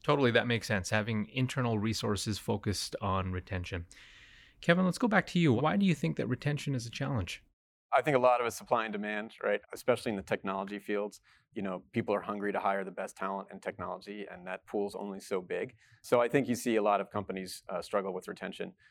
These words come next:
Speaker 2: The key is really having super engaging work, and, you know, as long as people are learning, I think they'll stick around.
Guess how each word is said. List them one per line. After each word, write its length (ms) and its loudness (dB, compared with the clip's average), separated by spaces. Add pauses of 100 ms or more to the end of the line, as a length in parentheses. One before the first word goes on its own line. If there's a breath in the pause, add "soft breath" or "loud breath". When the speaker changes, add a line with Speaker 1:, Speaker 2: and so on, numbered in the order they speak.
(140 soft breath)
Speaker 2:
The 100 0
key 260 4
is 120 2
really 540 4
having 340 0
super 300 -4
engaging 480 -4
work, 260 -4 (100)
and, 220 -12
you 60 -14
know, 80 -10
as 100 -14
long 160 -6
as 80 -10
people 240 -6
are 100 -2
learning, 280 -6
I 60 -10
think 180 -10
they'll 140 -6
stick 280 -8
around. 340 -6